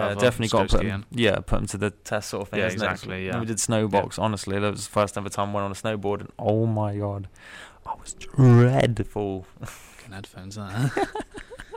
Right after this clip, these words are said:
Speaker 1: <laughs>
Speaker 2: Yeah, I just fell,
Speaker 1: Yeah.
Speaker 2: fell over, like, most of the time 'cause you didn't know how to stop, so you just fell on your ass. So now it's quite nice to know, actually.
Speaker 1: Yeah.
Speaker 2: Uh, it's not actually too
Speaker 1: So,
Speaker 2: bad.
Speaker 1: what was your worst experience? I already know what you're gonna say here. Your worst experience for this whole snowboarding thing.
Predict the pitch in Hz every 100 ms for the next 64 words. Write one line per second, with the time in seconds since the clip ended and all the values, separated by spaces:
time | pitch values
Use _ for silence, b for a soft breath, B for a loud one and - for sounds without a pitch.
0 | - - 220 170 B B B 131 117 110
1 | - 110 104 101 101 107 107 104 104 95
2 | 107 104 - 101 107 101 107 104 101 95
3 | 95 - 101 - 104 98 - - 95 98
4 | 98 98 98 - 107 110 107 98 - 110
5 | 107 104 - 110 107 107 - 113 110 110
6 | 107 98 b b b - 117 110 117 143
7 | 113 - 117 - 127 131 120 120 - _
8 | _ 120 135 131 120 127 120 117 117 -
9 | 107 - - 117 110 95 95 - - 110
10 | 110 104 107 107 104 104 107 104 - 113
11 | 107 90 101 113 110 123 135 139 - 123
12 | - - 127 127 113 101 104 127 - -
13 | - 104 107 - 107 104 110 104 98 95
14 | 98 101 98